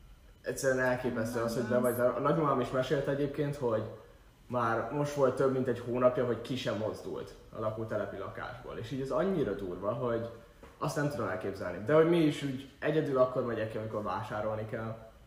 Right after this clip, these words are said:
Speaker 1: És akkor
Speaker 2: Mhm.
Speaker 1: is úgy annyira olyan különlegesnek érzem azt, hogy kimehetek. De nem tudom, hogy te például hogy vagy vele, mert én azt vettem észre, hogy amikor arra gondolok, hogy újra elmenni bulizni, vagy újra elmenni étterembe,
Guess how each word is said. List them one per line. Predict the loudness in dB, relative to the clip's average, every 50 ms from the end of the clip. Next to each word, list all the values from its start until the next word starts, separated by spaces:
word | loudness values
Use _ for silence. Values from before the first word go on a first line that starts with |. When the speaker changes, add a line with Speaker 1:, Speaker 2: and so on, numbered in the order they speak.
| -12
Speaker 1:
És | -10 -6 -2 0
akkor | 0 2 2 2 2
Speaker 2:
Mhm. | 2 2
Speaker 1:
is | 0 0
úgy | -2 -4 -4 -4 -6 -10 -16 -20 -20 -20 -10 -4
annyira | -2 0 2 2 2 2 2 2 2 2 0 0 -4 -8 -10 -8
olyan | -6 -4 -4 -4 -4 -2
különlegesnek | 0 4 4 4 4 4 2 0 -2 -2 -4 -6 -4
érzem | -2 -2 -2 -2 -2
azt, | -4 -6 -6
hogy | -8 -10 -10
kimehetek. | -8 -8 -6 -4 -4 -4 -4 -4 -6 -6 -6 -10 -14 -16 -18 -20 -20 -20 -20 -20 -12 0
De | 4 4
nem | 4 6
tudom, | 4 4 4
hogy | 2 2
te | 2 2
például | 4 4 6 6 6
hogy | 4 4 2 2
vagy | 0 0
vele, | 0 0 0 2
mert | 2 2 2 2 0
én | -2 -2
azt | -2 -2 -2 -2
vettem | -4 -4 -4 -4 -4
észre, | -4 -4 -4 -2 0
hogy | 0 2 2
amikor | 0 0 0 0 2 4
arra | 4 6 4 4 2
gondolok, | 0 -2 0 0 0 0 0
hogy | -2 -2 -2
újra | 0 0 0 0
elmenni | -2 -2 -2 -2 -2 -4 -4
bulizni, | -4 -4 -4 -4 -4 -4 -4 -4 -2 -2
vagy | -2 -2 0
újra | 0 0 0 0
elmenni | 0 -2 -2 -4 -4 -6 -6 -6
étterembe, | -6 -6 -6 -6 -4 -2 -2 -2 -2 -2 -4 -6 -8 -10 -14